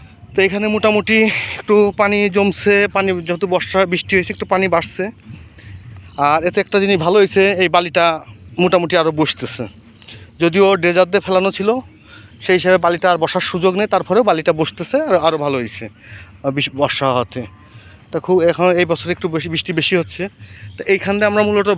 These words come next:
ভাগাভাগি করে প্লটগুলো রেডি করে ফেলছি, আর এই পাইতে রাস্তাটা যাচ্ছে। এখানে ষাট ফিট, ওই যে ওই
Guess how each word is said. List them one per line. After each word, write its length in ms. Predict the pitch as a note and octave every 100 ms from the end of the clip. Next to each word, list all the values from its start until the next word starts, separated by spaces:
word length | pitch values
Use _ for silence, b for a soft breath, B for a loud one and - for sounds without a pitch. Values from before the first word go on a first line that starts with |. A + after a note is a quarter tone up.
| D#3
ভাগাভাগি 320 | F3 F#3+ G3
করে 100 | G3 F#3+
প্লটগুলো 340 | F#3+ F3+ F#3 G3
রেডি 140 | F3+ F#3
করে 120 | G3+ -
ফেলছি, 300 | G3+ - C#4+ C#4 - B B B B D#3
আর 60 | - G#3
এই 60 | G3
পাইতে 200 | F#3 F3
রাস্তাটা 360 | D#3 - D3+ C3+
যাচ্ছে। 280 | A2+ - B2+ F#2+ - - - - B B B B B -
এখানে 180 | D#3 F3
ষাট 120 | - E3
ফিট, 120 | - G3
ওই 80 | G3 F3
যে 60 | F3+
ওই 80 | -